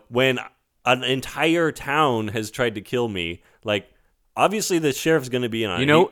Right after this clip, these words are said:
Speaker 1: He, he,
Speaker 2: you know,
Speaker 1: that's
Speaker 2: honestly
Speaker 1: not the twist. In the, there is a cool twist in this movie. It's not the sheriff's evil, but yeah. And then I certainly don't go back to the town to
Speaker 2: No,
Speaker 1: show
Speaker 2: man.
Speaker 1: the sheriff.
Speaker 2: Yeah, here's the thing. If
Speaker 1: Certainly
Speaker 2: I'm
Speaker 1: not doing
Speaker 2: stop,
Speaker 1: that.
Speaker 2: if I have to stop twenty miles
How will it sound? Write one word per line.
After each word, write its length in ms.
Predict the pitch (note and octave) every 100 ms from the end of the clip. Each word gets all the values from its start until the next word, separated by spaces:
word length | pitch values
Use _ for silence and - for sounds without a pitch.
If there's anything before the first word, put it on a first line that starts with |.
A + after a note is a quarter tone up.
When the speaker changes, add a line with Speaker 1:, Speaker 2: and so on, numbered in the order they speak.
| -
Speaker 1:
He, 80 | A#2+
he, 40 | C3+
Speaker 2:
you 80 |
know, 180 | D#3+ G3
Speaker 1:
that's 120 | D3
Speaker 2:
honestly 340 | E3+ F#3+ E3+ -
Speaker 1:
not 40 |
the 40 | A3+
twist. 220 | D3+ -
In 60 | A2
the, 40 |
there 180 | A2+ E3+
is 120 | F#3
a 40 | C#3
cool 240 | E3 D3
twist 280 | - C#3 -
in 60 |
this 160 | G#2 F#2
movie. 220 | G#2 F2
It's 280 | - G2 -
not 200 | C3 C3
the 60 | G#2+
sheriff's 460 | - A2+ G2+ - _ _
evil, 320 | G#2+ G#2+ F2+
but 280 | D#2+ F#2 F2+ - _ _
yeah. 220 | - A#3 - - _
And 240 | G#3 G#3
then 140 | C#4 E4+
I 140 | F#3
certainly 560 | D#3 - D#4+ D3+ C3+ -
don't 220 | D3+ G3 D#3
go 120 | E3
back 580 | A#2 - D3+ - - -
to 160 | E3+
the 100 | D3+
town 440 | A#2+ D3+ E3+ C3+ A2
to 60 | C#3
Speaker 2:
No, 120 | C3
Speaker 1:
show 60 | D3
Speaker 2:
man. 120 | A2
Speaker 1:
the 60 | G2+
sheriff. 340 | D#3+ E3 A2+
Speaker 2:
Yeah, 180 | C#3+ A2+
here's 280 | A#2 E3 D3+
the 100 | C#3
thing. 320 | D#3 C3+ F#2 - _ _ _ _ _ _ _ _ _ _ -
If 140 | C3+
Speaker 1:
Certainly 200 | - C#4
Speaker 2:
I'm 180 | E3+ A3+
Speaker 1:
not 60 | G#3
doing 120 | F#3+
Speaker 2:
stop, 300 | F3 F3+ F3+
Speaker 1:
that. 120 | F3+
Speaker 2:
if 80 | D3+
I 120 | E3 F#3
have 120 | G3
to 80 | E3
stop 440 | - - D#3 -
twenty 400 | - C#3+ C3+ C3+
miles 500 | B2+ A2 A#2 C#3 C#3+